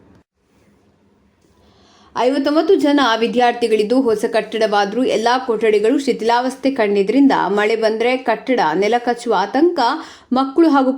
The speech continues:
ಪಾಲಕರಲ್ಲಿ ಕಾಡ್ತಿದೆ. ಕೂಡಲೇ ಇದಕ್ಕೆ ಸಂಬಂಧಪಟ್ಟ ಅಧಿಕಾರಿಗಳು ಕಾಮಗಾರಿ ಮಾಡಿರೋ ಗುತ್ತಿಗೆದಾರರ ವಿರುದ್ಧ ಕ್ರಮ ಜರುಗಿಸಿ ಮೇಲ್ಛಾವಣಿಯನ್ನು ದುರಸ್ತಿ ಮಾಡಬೇಕೆಂದು ಸ್ಥಳೀಯರು ಆಗ್ರಹಿಸಿದ್ದಾರೆ.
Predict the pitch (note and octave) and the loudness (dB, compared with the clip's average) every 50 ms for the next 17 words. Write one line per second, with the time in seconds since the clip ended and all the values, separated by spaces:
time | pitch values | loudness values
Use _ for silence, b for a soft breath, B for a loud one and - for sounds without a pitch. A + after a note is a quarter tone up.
0 | B3+ A3+ A3 G#3 A3+ A3 - A3+ A3 G#3+ G#3+ G3+ G#3 A3 G3+ G3 F#3+ F#3+ - F#3+ | 0 0 0 0 -2 -2 -2 -2 0 0 0 0 0 -2 -2 -2 -4 -4 -6 -4
1 | F3+ G3+ A#3 C#4 C4+ - - A#3+ A#3 A#3 B3 B3 A#3+ B3 A#3+ - A#3+ A#3 - A#3 | -4 -4 -4 -6 -8 -6 -2 -2 0 2 2 2 2 0 0 -2 -2 -2 -2 -2
2 | G#3+ G#3+ A3 A#3 A#3+ A#3 A3+ A3+ G#3+ A3 G#3+ G3 F#3+ G3+ G3+ G#3 A3 G3+ G3 G3 | -2 0 -2 -2 -2 -2 -2 -4 -4 -2 -2 -2 0 -2 -2 -2 -2 0 0 0
3 | F#3+ G#3 G#3+ B3+ C#4+ D4 B B B B B B B B _ C4 B3 B3 C4 C#4+ | 0 2 0 0 0 -2 B B B B B B B B _ -2 -2 0 0 0
4 | C#4 D#4 D#4+ D#4+ E4+ D#4 D4 C#4 C4 B3+ A#3+ A#3+ A3 G#3 G#3 G#3 G#3 A#3+ A#3 A#3 | 0 2 2 4 4 4 4 4 2 2 2 2 2 0 0 0 0 -2 -2 0
5 | A3 G#3+ G#3 G#3 G#3+ G3+ G3+ F#3 F#3 F#3+ G#3 B3 A#3+ B3 D4 D4 C#4+ - - _ | 0 0 0 2 2 0 0 0 0 0 0 0 0 -2 -4 -4 -6 -8 -16 _
6 | _ _ - C#4 C4 C4+ C#4+ D#4+ D#4+ C4+ C#4 C4+ B3 G#3+ G#3+ G#3+ G#3 - D4+ C#4 | _ _ -4 -2 0 2 2 2 2 2 2 2 2 2 0 0 0 2 2 2
7 | C4 A#3 A3+ A3 A3+ A3+ - B3 A#3+ A#3 A#3+ A#3 A3+ G#3+ G3 F3+ F#3 A3 C4+ C#4 | 2 2 0 -2 -4 -4 -4 -2 -2 0 0 0 0 -2 -2 0 0 0 0 0
8 | C#4 - - E4 D#4 D4 B3+ A#3 G#3 G#3+ G#3 G#3 G#3 G3+ A3+ D#4 E4+ - - - | -2 0 2 2 2 2 2 0 0 0 0 0 0 0 0 0 -2 -2 -4 -2
9 | G#3 F#3+ G3 G3+ G#3+ G#3 A3 A3+ A3 G3 F3+ D#3+ C#3+ D#3+ - - - - E3 D#3 | -2 0 0 2 2 2 2 0 0 -2 -2 -4 -6 -6 -8 -12 -12 -10 -10 -10
10 | D#3+ D3+ | -10 -10